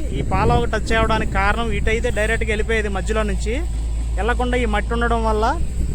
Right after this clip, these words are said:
ఇందులో నుంచి డైరెక్ట్గా ఇటు మనకి ఒకటి, రెండు టవర్స్కి అయితే వచ్చేసింది అనమాట వాటర్. దానివల్ల అయితే ఇందులోకి వాటర్ వచ్చిందండి. ఇప్పుడు మనం మూడు, నాలుగు, ఐదు టవర్స్ చూద్దామండి. అదిగోండి పక్కనే ఉన్నాయి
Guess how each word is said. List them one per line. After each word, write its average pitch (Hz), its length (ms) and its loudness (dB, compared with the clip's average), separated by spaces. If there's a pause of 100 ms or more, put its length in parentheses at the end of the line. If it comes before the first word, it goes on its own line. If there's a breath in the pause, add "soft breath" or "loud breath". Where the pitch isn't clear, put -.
(600)
ఇందులో 247 340 2
నుంచి 247 140 0
డైరెక్ట్గా 240 640 2
ఇటు 247 240 0
మనకి 233 400 4
ఒకటి, 226 280 2
రెండు 240 200 4
టవర్స్కి 220 400 2
అయితే 220 160 4
వచ్చేసింది 214 440 4
అనమాట 190 220 2
వాటర్. 190 600 2
దానివల్ల 202 420 2
అయితే 220 240 2 (680)
ఇందులోకి 226 380 4
వాటర్ 220 340 4
వచ్చిందండి. 196 440 4 (640)
ఇప్పుడు 233 160 4
మనం 233 460 4
మూడు, 247 220 6
నాలుగు, 240 380 4
ఐదు 233 160 6
టవర్స్ 220 360 2
చూద్దామండి. 208 460 0
అదిగోండి 220 560 -2 (380)
పక్కనే 240 260 2
ఉన్నాయి 190 400 2